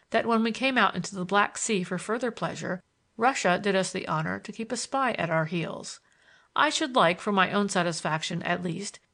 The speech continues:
to set down an account of certain affairs in which we were concerned at Belgrade, but without Larry's consent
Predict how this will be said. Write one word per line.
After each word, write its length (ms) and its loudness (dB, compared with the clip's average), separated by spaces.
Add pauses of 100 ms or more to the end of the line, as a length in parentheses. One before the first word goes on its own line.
(240)
to 120 -6
set 240 2
down 160 4
an 120 -2
account 360 0
of 100 -4
certain 300 -4
affairs 500 -2
in 200 0
which 180 -2
we 100 2
were 140 -2
concerned 500 -4
at 140 -4
Belgrade, 560 -2 (400)
but 160 -2
without 400 4
Larry's 340 4
consent 540 -4